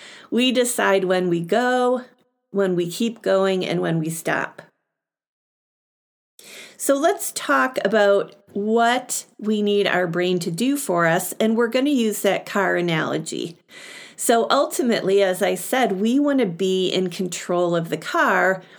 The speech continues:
We don't want the car to be controlling us. What we do in the car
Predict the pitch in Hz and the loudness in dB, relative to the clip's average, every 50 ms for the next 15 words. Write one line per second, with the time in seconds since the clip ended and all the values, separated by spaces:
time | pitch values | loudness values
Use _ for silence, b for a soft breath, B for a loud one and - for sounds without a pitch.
0 | B B _ _ - - 254 285 311 359 359 247 - - 226 196 - - 202 202 | B B _ _ -6 -2 0 2 2 2 2 2 2 0 0 0 0 -2 -2 -2
1 | - - - - 190 190 190 190 185 175 - - - - - 196 170 180 190 190 | -2 -8 -2 0 2 4 4 4 4 2 0 -2 -6 -4 -4 -2 0 0 0 2
2 | 185 185 185 175 170 170 - 208 190 170 - - 165 160 147 151 156 - 135 147 | 2 2 0 -2 -2 -4 -4 -4 -4 -4 -2 -2 -2 -2 0 -2 -2 -2 -4 -4
3 | - - 165 - - - - - _ _ _ _ _ _ _ _ - - _ - | -4 -4 -6 -8 -10 -10 -12 -16 _ _ _ _ _ _ _ _ -20 -20 _ -20
4 | _ _ _ _ _ _ _ _ _ _ _ _ _ _ _ _ _ _ _ _ | _ _ _ _ _ _ _ _ _ _ _ _ _ _ _ _ _ _ _ _
5 | _ _ B B B B B - 220 240 247 233 - 233 233 262 285 311 320 285 | _ _ B B B B B 0 2 2 2 2 0 0 2 2 2 2 2 2
6 | 202 190 180 170 160 156 151 170 208 285 311 - _ _ _ _ _ _ _ _ | 2 2 2 2 2 2 2 2 0 0 -2 -6 _ _ _ _ _ _ _ _
7 | B B B B B _ _ _ _ - 208 208 196 196 190 196 - - - 302 | B B B B B _ _ _ _ 0 2 2 2 0 -2 -2 -4 -2 0 2
8 | 302 240 208 190 190 196 - | 2 4 4 4 4 2 2